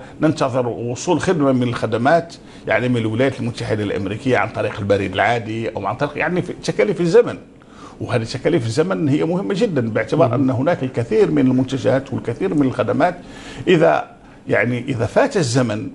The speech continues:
Speaker 1: الذي يتم استخدامها فيه في الواقع لا قيمة لها، قيمتها مرتبطة بزمن الاستخدام، وهناك صعوبة كبيرة في ضبط، في ضبط وصول السلع أو الخدمات في الوقت الملائم بالنسبة لأصحابها.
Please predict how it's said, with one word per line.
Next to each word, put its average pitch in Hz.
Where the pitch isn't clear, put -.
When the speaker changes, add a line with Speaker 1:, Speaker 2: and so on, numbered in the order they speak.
Speaker 1:
الذي 131
يتم 151
استخدامها 113
فيه 190
في -
الواقع 226
لا 233
قيمة 214
لها، -
قيمتها 175
مرتبطة 156
بزمن 151
الاستخدام، 101
وهناك 165
صعوبة 175
كبيرة 156
في 147
ضبط، 143
في 175
ضبط 190
وصول 175
السلع 156
أو 147
الخدمات 151
في 202
الوقت 160
الملائم 135
بالنسبة 120
لأصحابها. -